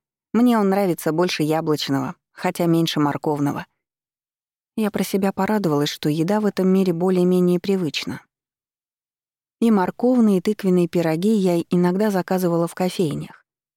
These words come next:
а шарлотку пекла сама. Вот был бы ужас, если бы тут ели какую-нибудь гадость вроде кузнечиков или жареных мышей.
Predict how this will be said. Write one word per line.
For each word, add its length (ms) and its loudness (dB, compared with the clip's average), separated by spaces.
а 160 -4
шарлотку 560 -2
пекла 340 -4
сама. 460 -6
Вот 240 -2
был 240 0
бы 200 0
ужас, 440 -2
если 360 -2
бы 160 0
тут 220 -4
ели 300 0
какую-нибудь 720 0
гадость 520 -4
вроде 300 -2
кузнечиков 840 -2
или 160 -2
жареных 500 -2
мышей. 540 -2